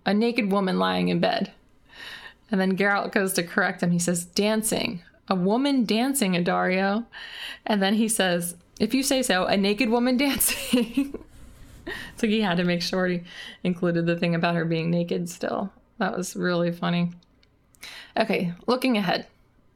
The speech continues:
I feel like I've been going on for a while. This is quick, though. I don't have a lot to say here. Uh, what's going to happen to the Prophet Lebioda? Doesn't look good, but we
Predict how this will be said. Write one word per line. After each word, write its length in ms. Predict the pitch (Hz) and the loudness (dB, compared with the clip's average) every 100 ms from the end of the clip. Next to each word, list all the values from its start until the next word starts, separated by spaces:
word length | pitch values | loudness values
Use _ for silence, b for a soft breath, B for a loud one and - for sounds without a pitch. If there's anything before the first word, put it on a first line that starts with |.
| _ - | _ -20
I 40 | |
feel 200 | - 185 | -4 -2
like 180 | 180 175 | 0 0
I've 80 | 170 | 0
been 380 | 170 165 196 196 | 0 -2 -6 -8
going 240 | - 175 170 | -2 0 2
on 160 | 175 | 0
for 180 | 175 180 | 0 0
a 60 | 175 | 0
while. 300 | - - - | 0 -2 -4
This 140 | 185 | 0
is 100 | 190 | 0
quick, 240 | 190 - - | 0 -2 -2
though. 100 | - | -2
I 80 | - | -2
don't 100 | 185 | -2
have 120 | 196 | -2
a 40 | |
lot 180 | 196 190 | -2 -2
to 80 | - | -6
say 200 | - 196 | -6 -6
here. 200 | 202 - B B B - | -6 -8 B B B 0
Uh, 180 | 180 | 2
what's 200 | 180 254 | 2 2
going 220 | 254 254 247 | 2 2 2
to 60 | |
happen 360 | 254 226 226 202 | 2 2 2 2
to 120 | 233 | 0
the 80 | 208 | 0
Prophet 420 | 202 - - 208 | 0 -2 0 0
Lebioda? 720 | 202 196 185 175 170 170 170 175 _ _ _ _ _ - | 2 2 2 2 2 0 -2 -6 _ _ _ _ _ -12
Doesn't 340 | - 196 202 214 | 0 2 2 2
look 140 | 214 | 0
good, 340 | 214 190 180 175 | 0 0 0 0
but 320 | 180 180 - | 0 0 0
we 800 | 190 202 196 190 190 185 - | 0 0 2 2 2 0 -2